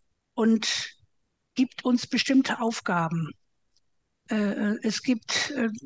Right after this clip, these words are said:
ja, jeder Mensch, davon bin ich fest überzeugt, hat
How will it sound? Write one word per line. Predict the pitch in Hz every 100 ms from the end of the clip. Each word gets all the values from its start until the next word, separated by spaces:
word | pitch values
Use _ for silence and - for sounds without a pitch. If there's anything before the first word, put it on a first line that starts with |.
| 247
ja, | - 240 208
jeder | - 262 277 247
Mensch, | 220 233 269 - 240 208
davon | 190 - 208
bin | 220
ich | 214
fest | - 240 -
überzeugt, | 220 214 - 226 226 226 -
hat | 247 -